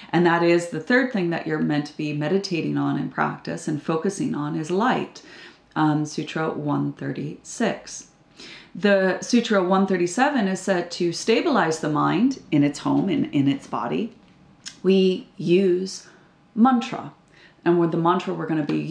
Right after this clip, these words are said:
using is so on the inhale, hum on the exhale. That mantra loosely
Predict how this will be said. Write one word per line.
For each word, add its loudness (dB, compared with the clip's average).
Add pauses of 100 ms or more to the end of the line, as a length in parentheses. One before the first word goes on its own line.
(120)
using -2 (160)
is -4
so 0 (120)
on 2
the -2 (100)
inhale, -2 (1400)
hum 2
on -2
the 0
exhale. -4 (340)
That 2
mantra 2
loosely 0